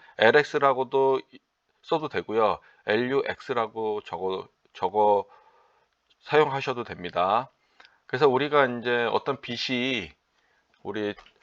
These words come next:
여러분들 방 위를 한번 쳐다보세요. 아니면 뭐 독서실에 있는 현관등을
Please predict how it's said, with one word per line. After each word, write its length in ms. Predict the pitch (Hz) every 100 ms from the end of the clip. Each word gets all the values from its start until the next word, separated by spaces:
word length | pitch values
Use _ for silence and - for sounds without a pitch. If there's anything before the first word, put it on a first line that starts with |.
| _
여러분들 460 | 113 131 151 151 143
방 340 | 120 120 120 -
위를 280 | 104 110 113
한번 180 | 117 113
쳐다보세요. 840 | - 147 123 95 90 92 127 151 _ _ _ _ _ _ _ _ -
아니면 320 | 104 110 104
뭐 100 | 104
독서실에 500 | 104 - 120 113 107
있는 180 | 107 107
현관등을 460 | 143 143 123 117